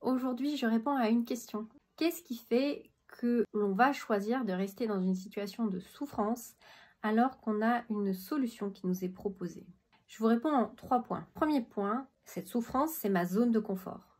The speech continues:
Je la connais. Pour moi, c'est rassurant. Enfin, en tout cas, pour mon mental, c'est rassurant. Et lui, il veut pas changer les choses. Donc, il va choisir de rester dans la souffrance. Deuxièmement, choisir cette option va me faire perdre mon bénéfice secondaire.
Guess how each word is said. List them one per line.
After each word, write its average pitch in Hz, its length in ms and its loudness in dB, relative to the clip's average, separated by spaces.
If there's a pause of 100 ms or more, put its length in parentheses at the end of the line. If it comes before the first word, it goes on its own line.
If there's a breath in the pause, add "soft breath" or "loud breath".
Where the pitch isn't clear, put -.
(160)
Je - 160 -10
la 165 140 -4
connais. 233 520 2 (480)
Pour 185 140 -2
moi, 226 240 4
c'est 185 240 -2
rassurant. 185 580 -2 (120)
Enfin, - 100 -16
en - 40 -14
tout - 100 -20
cas, 214 100 -4
pour 180 180 -8
mon 170 120 -6
mental, 196 300 -2
c'est 185 160 -6
rassurant. 180 440 -8 (320 loud breath)
Et 208 80 2
lui, 220 280 2
il 202 120 -2
veut 180 160 -2
pas 180 120 -6
changer 175 300 -6
les 165 120 -10
choses. - 420 -12
Donc, 196 180 -6
il 233 40 -2
va 233 100 4
choisir 190 340 -4
de 190 80 -6
rester 185 300 -10
dans 175 80 -8
la 185 60 -6
souffrance. - 520 -16 (380 soft breath)
Deuxièmement, 202 680 2 (600)
choisir 254 880 0 (100)
cette 185 240 -6
option 311 400 -2 (420)
va 220 140 6
me 240 140 4
faire 247 240 0
perdre 294 260 2
mon 226 240 6
bénéfice 277 500 0
secondaire. 214 560 -4